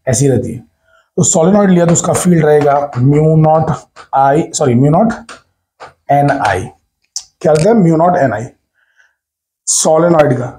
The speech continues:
फील्ड, ठीक है। अंदर अंदर बीच में रहोगे ना, अंदर अंदर कहीं पे भी इतनी फील्ड रहेगी।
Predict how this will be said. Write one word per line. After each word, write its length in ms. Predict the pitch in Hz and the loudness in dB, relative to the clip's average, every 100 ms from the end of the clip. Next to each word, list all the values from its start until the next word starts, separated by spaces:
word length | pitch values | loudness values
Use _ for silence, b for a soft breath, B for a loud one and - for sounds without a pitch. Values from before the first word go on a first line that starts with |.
| _ _ _ - | _ _ _ -4
फील्ड, 320 | 151 139 - - _ | -2 0 -4 -14 _
ठीक 120 | 170 214 | 0 0
है। 80 | - - B B B B B B B B _ _ _ _ | 0 -4 B B B B B B B B _ _ _ _
अंदर 240 | 156 160 208 | 0 2 4
अंदर 200 | 214 214 | 4 4
बीच 220 | 180 170 | 4 4
में 100 | 214 | 2
रहोगे 260 | 202 208 175 | 2 2 2
ना, 100 | 180 - | 0 -2
अंदर 180 | 151 156 | 0 0
अंदर 200 | 156 170 | 2 0
कहीं 200 | 165 143 | 0 2
पे 80 | 143 | 2
भी 120 | 180 277 - _ - | 0 -2 -8 _ -6
इतनी 240 | 143 185 | 2 2
फील्ड 220 | 156 147 | 4 2
रहेगी। 260 | 131 117 120 | 2 0 -2